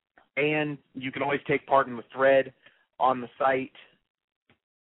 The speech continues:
We'll be monitoring that throughout the show also. Uh,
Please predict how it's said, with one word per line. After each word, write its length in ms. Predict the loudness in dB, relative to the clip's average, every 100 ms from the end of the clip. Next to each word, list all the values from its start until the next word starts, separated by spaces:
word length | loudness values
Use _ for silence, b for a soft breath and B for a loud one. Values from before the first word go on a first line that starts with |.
| _ _ _
We'll 160 | -6 -4
be 160 | -6
monitoring 580 | -2 2 2 2 -2 0
that 240 | 0 0 2
throughout 240 | 0 0
the 60 | -2
show 160 | -2 4
also. 440 | 4 4 -2 -12 -16 _ _ _ _ _ _ _ _ 2
Uh, 300 | 4 4